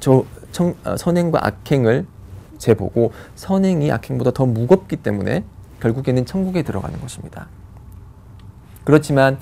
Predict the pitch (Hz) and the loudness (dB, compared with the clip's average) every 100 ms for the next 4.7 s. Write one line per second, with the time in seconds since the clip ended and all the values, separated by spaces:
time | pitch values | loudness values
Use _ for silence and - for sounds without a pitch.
0 | - - - - - - 156 143 113 123 | -12 -20 -20 -20 -8 2 4 4 2 0
1 | 107 98 - - 131 139 113 101 104 117 | 0 -2 -6 -4 0 2 0 -2 0 0
2 | 127 - - - - - - - 143 147 | -2 -6 -16 -20 -20 -20 -20 -6 0 2
3 | 151 - - 117 117 - 156 151 117 110 | 2 -2 -4 -4 -4 0 2 2 0 0
4 | 127 127 170 160 151 131 117 | 0 -2 -2 0 0 0 -2